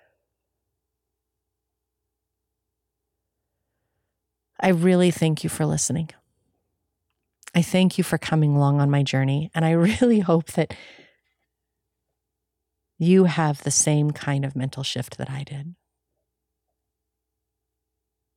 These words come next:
That in acknowledging the care, acknowledging the efforts that go out, that are symbolically that water being poured out of the pitcher,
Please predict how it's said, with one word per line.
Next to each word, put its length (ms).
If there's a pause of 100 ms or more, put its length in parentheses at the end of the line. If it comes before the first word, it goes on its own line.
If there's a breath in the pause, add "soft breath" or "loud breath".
(100)
That 140
in 240 (300 loud breath)
acknowledging 920
the 80
care, 600 (1800)
acknowledging 680
the 160
efforts 640 (640 soft breath)
that 260
go 220
out, 500 (540)
that 120
are 100
symbolically 800
that 200
water 320
being 300
poured 280
out 140
of 80
the 80
pitcher, 480